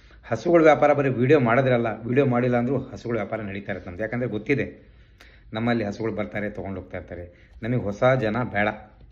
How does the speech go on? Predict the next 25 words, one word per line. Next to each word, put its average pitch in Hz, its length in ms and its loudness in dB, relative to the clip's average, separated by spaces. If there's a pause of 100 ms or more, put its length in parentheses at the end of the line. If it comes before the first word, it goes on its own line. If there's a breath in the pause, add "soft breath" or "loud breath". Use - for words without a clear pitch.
(680 soft breath)
ನಮಗೆ 117 180 -2
ಇರೋ 123 320 2
ಹಳುಬ್ರಿಗೆ 123 640 0
ಹಸುಗಳು 107 420 -4
ಕೊಟ್ಟರೆ 120 260 -4
ಸಾಕು. - 460 -8 (520 loud breath)
ಮೂರ್ಖರಿಗೆ 160 520 4
ಹಸು 151 540 0 (760)
ಕೊಡೋದಕ್ಕಿಂತ 123 520 0 (340)
ಒಳ್ಳೆ 131 300 2
ಫಾರ್ಮರಿಗೆ 120 520 -2
ಹುಡುಕಿ 117 640 -4 (480 soft breath)
ಹಸುಗಳನ್ನ 113 400 -4
ಅವ್ರ 107 140 -4
ಬಗ್ಗೆ 101 180 -4
ನಾಲೆಡ್ಜ್ 104 360 -2
ಇರೋರಿಗೆ 104 340 -4
ಕೊಟ್ಟರೆ - 720 -6
ಭಾಳ 98 140 -4
ಉತ್ತಮ. 95 460 -10 (680 soft breath)
ಇಲ್ಲಿ 185 320 4
ತಿಂಗಳಿಗೆ 180 580 0
ನೂರಾರು 143 400 6
ಹಸುಗಳು 135 300 2
ಬರ್ತವೆ, 92 440 -6